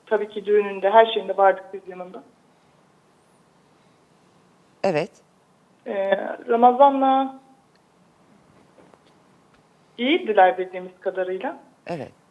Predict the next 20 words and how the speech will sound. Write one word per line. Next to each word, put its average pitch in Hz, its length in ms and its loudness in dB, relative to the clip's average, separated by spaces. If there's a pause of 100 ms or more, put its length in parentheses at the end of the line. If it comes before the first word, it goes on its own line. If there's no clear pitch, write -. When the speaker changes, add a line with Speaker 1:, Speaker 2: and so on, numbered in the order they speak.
Speaker 1:
Sonrasında... 277 840 6
e, 208 640 2 (220)
Asiye 247 380 2
buraya 226 260 6
dedesi 214 320 0
için 196 220 -12
gerçekten 185 560 -2
geldi. 196 280 2
Dedesi 233 320 2
rahatsızdı. 302 800 2 (640)
Speaker 2:
Hı. 180 60 -12 (1400)
Speaker 1:
Sonrasında 277 680 4
Asiye, 240 500 0
e, 202 560 2
bizimle 220 300 -10
görüştüğü 214 480 -8
zaman 190 260 -6
söyledi 240 340 -2
ki, 196 240 -6 (840)
e, 202 60 -8